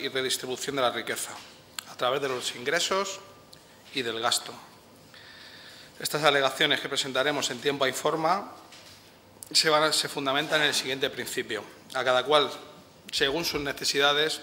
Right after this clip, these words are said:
a cada cual según sus posibilidades.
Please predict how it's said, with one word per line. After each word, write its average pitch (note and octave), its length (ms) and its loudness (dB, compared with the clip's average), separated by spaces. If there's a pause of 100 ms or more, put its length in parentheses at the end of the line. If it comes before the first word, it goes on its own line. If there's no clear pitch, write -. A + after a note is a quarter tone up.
(800)
a C#3 100 -2
cada B2+ 240 2
cual D3+ 160 4
según C#3 320 -4
sus E3+ 260 -6
posibilidades. G#2+ 960 -6